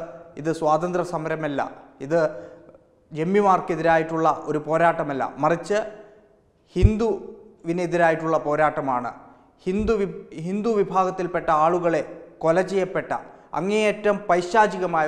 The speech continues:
ഒരു കാര്യമാണ്. ഇതിനെ മഹത്വവൽക്കരിക്കുന്നത് അങ്ങേയറ്റം ചരിത്രത്തോട് ചെയ്യുന്ന അങ്ങേയറ്റം വസ്തുതാ വിരുദ്ധമായ ഒരു കാര്യമാണ് എന്നാണ്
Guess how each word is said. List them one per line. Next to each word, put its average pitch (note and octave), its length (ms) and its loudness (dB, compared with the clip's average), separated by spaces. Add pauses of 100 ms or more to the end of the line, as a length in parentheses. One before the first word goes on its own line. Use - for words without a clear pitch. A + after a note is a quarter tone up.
ഒരു D#3 160 -8
കാര്യമാണ്. D3 480 -2 (380)
ഇതിനെ E3+ 260 -2 (760)
മഹത്വവൽക്കരിക്കുന്നത് D#3+ 1080 0 (280)
അങ്ങേയറ്റം F3 560 -2 (100)
ചരിത്രത്തോട് E3 640 -4
ചെയ്യുന്ന D#3 260 -2 (420)
അങ്ങേയറ്റം E3+ 600 -4 (340)
വസ്തുതാ G#3+ 400 2 (340)
വിരുദ്ധമായ F3+ 580 4
ഒരു D3 160 -6
കാര്യമാണ് D3 500 0 (200)
എന്നാണ് C3+ 280 -4